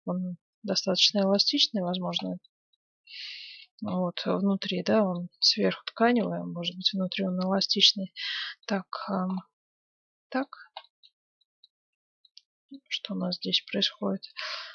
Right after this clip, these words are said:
Вот этот, да, немножко ниже опущу. Вот, вот мы попали, да, куда надо. Вот он лежит на поверхности, да, где-то он чуть выше, где-то он чуть ниже.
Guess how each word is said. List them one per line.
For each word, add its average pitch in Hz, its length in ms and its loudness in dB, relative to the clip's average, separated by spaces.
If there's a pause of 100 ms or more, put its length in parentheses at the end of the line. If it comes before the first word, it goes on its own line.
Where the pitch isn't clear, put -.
(100)
Вот - 180 -2
этот, 262 260 2 (340)
да, 226 260 2 (220)
немножко 208 480 0
ниже 196 280 4
опущу. 196 500 -6 (1600)
Вот, 185 280 0
вот 233 180 2
мы 214 120 6
попали, 202 440 4
да, 190 140 4
куда 190 260 -2
надо. 175 320 -2 (1400)
Вот 190 100 0
он 185 60 2
лежит 190 260 2
на 196 140 4
поверхности, 247 640 4
да, 220 180 4
где-то 196 380 0
он 180 220 0 (180)
чуть - 300 0
выше, 285 280 4
где-то 196 320 0
он 185 100 0
чуть - 220 -4
ниже. 262 320 2